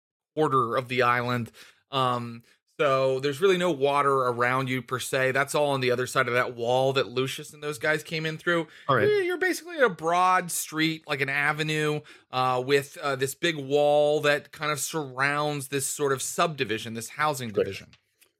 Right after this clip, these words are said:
Speaker 2: Okay, I would like to advance towards, towards them, um,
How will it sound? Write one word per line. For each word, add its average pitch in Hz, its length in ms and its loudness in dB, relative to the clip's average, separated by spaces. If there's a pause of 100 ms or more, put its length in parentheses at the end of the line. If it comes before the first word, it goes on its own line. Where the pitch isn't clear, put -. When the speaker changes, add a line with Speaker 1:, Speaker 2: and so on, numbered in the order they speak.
Speaker 2:
Okay, 131 200 4
I 113 80 4
would 135 140 4
like 135 200 2
to 127 280 0
advance 123 520 0
towards, 120 460 0
towards 123 340 2
them, 127 300 2 (200)
um, 110 420 2